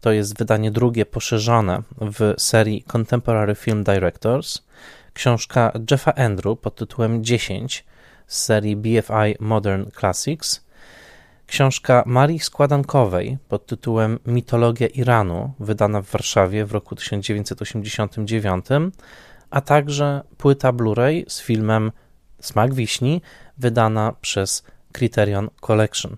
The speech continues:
Dodam, że stosunkowo niedawno dokonano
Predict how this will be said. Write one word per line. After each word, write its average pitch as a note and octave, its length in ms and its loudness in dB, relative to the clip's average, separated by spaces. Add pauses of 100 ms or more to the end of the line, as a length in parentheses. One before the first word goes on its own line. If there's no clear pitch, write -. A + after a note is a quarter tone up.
(100)
Dodam, B2+ 380 0
że A2 240 0 (200)
stosunkowo A#2+ 640 -4
niedawno A2+ 640 0
dokonano G#2+ 580 -2